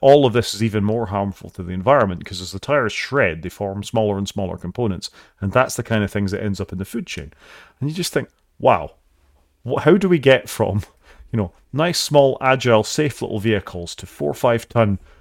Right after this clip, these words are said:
trucks that people are driving their kids to school in and then having very unfortunate accidents?" I j-, it just blows my mind.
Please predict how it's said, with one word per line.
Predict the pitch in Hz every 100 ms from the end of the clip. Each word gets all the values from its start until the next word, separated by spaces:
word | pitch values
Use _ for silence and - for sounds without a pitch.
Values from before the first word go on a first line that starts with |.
| - - _
trucks | - 131 - - -
that | - - -
people | 117 113
are | 101
driving | 113 110 107
their | 113
kids | 131 120 -
to |
school | 120 - 170 92
in |
and | 85 90
then | 104
having | 107 104
very | 104 110 107
unfortunate | 104 - - 117
accidents?" | - - - 78 -
I | 98
j-, | -
it | 104
just | 110 -
blows | 127 107
my | 113
mind. | 131 101